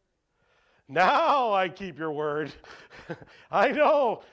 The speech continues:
I know who's in control. I know who's sovereign. I'm, I'm good with it. That's what he says in the next one, right?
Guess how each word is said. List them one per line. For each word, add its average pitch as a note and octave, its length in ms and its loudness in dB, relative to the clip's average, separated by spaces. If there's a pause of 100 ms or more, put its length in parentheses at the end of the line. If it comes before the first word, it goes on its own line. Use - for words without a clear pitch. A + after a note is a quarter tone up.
I G3+ 120 -6
know C#4 180 -2
who's A#3+ 140 -4
in A#3 100 -2
control. F#3 340 0
I A3 120 2
know D4 160 -4
who's C#4 180 -4
sovereign. F#3+ 560 0
I'm, F#3+ 220 -4
I'm A3 160 -6
good B3 140 -6
with G3 180 -2
it. A#3 240 -4 (320)
That's G#3 180 -2
what A3+ 100 -2
he G3+ 60 -4
says G3 260 -2
in G3 100 -4
the G3 60 2
next A3+ 200 0
one, E3+ 140 -6
right? F3+ 300 -2